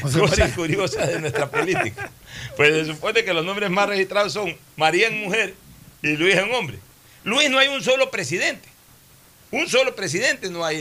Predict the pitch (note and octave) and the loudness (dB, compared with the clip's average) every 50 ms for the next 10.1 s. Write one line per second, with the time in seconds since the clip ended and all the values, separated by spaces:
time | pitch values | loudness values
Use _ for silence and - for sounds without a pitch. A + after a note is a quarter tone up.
0 | - - E2+ - F#2+ A2 C3+ C#3 C3 B2+ C#3 D3 D3 D#3+ F#3 F#3+ G3 A#2 - - | -6 -10 -12 -12 -10 -8 -6 -6 -4 -4 -4 -2 0 -2 -2 -2 -4 -6 -2 -2
1 | G3+ A3 G#3 - G3+ C3+ E3 E3 B2 D3+ D#3 E3+ F3+ F#3 E3+ D3 C3 B2 B2 A#2 | -2 -2 -2 -4 -8 -8 -8 -6 -4 -4 -2 -2 -2 -2 -2 -2 -2 -4 -4 -4
2 | A2 G#2 G2+ G#2 B2+ C3 A#2 B2 A#2+ A2+ A2 G#2+ F#2 - A2 A2 A#2 B2+ D3 D3+ | -4 -4 -6 -6 -4 -4 -4 -2 -2 -4 -4 -6 -4 -2 0 2 2 2 0 -2
3 | B2 - A2+ - - - - - - - - - B2 B2+ D3 D3+ D#3 D#3+ D#3 D#3 | -6 -8 -8 -8 -10 -14 -20 -20 -12 -6 -2 -2 0 0 0 0 0 0 0 0
4 | D3+ C#3 D3 D#3+ D#3 - B2+ B2+ C3+ C#3 C3+ C3 C3+ C3 A#2+ - - - - - | 0 0 0 0 -2 -2 -2 -2 -2 -2 -2 -4 -6 -6 -6 -8 -14 -18 -20 -20
5 | - - - - F3 E3+ E3+ G3 G#3 A3+ A#3 A3+ G#3+ G3+ F#3+ F#3+ G#3 G#3 G3 F#3 | -20 -18 -6 -2 0 2 2 2 2 4 2 2 0 0 -4 -6 -6 -8 -8 -8
6 | - - - - - - A2+ - - B2+ C#3 D3 D3+ D#3+ E3 D3+ C#3 C#3+ D3+ D#3+ | -10 -14 -20 -18 -14 -14 -12 -8 -4 -2 -2 -2 -2 -2 -4 -4 -4 -2 -2 -2
7 | E3 E3 D3+ B2+ C#3 B2+ C3 D3+ D3+ C#3+ C#3+ C#3+ D3+ C#3+ A2+ F#2+ F#2+ F#2+ F#2 - | -4 -4 -4 -2 -2 -2 -2 -2 -2 -2 -2 -2 0 -2 -2 -4 -6 -8 -8 -6
8 | A2 A#2+ C3 C#3 D3 D#3 E3 - - C3 C#3 D3 E3 E3 D#3+ E3 F3+ F#3+ G3+ G#3+ | -4 -2 -2 0 -2 -2 -4 -4 -2 -2 -2 0 0 0 0 -2 0 0 0 -2
9 | A3 - - D#3 A#2+ - - - D3 C3 - E2+ D2+ - - - G2 - B2 A2+ | -2 -2 -4 -4 0 2 4 4 6 4 2 -2 -8 -14 -18 -14 -6 -2 -2 -2
10 | F#2 | -2